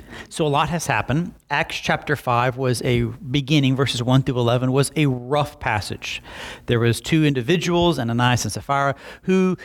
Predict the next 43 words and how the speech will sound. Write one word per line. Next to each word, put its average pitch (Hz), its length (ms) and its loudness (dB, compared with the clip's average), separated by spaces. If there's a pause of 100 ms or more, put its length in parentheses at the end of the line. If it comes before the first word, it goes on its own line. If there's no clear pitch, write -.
(140)
did 208 140 0
not 233 320 2
lie 156 340 2
to 190 80 0
Peter. 180 440 2
They 160 100 0
did 147 120 -4
not 147 160 2
lie 156 220 4
to 147 120 -6
the 139 100 0
apostles. 147 640 0
The 131 100 2
word 175 360 0
says 151 220 0
that - 100 -10
they 135 160 0
lied 139 400 0
to - 80 -8
the 127 100 0
Holy 117 260 0
Spirit, 185 560 0 (840)
and 160 260 4
he 185 160 2
wasn't 180 300 2
having 131 580 0
anything 131 320 4
to 117 60 0
do 127 160 4
with 113 140 2
that. 90 220 -4 (1000)
And 131 140 4
he 131 100 4
killed 127 240 0
them 113 160 2
both. - 300 -6 (1120)
Crazy 127 340 0
story. - 400 -4 (460)
Not 120 300 0
Peter, 160 440 2 (420)
not 123 240 -2
the 196 80 0
apostles, 196 760 -2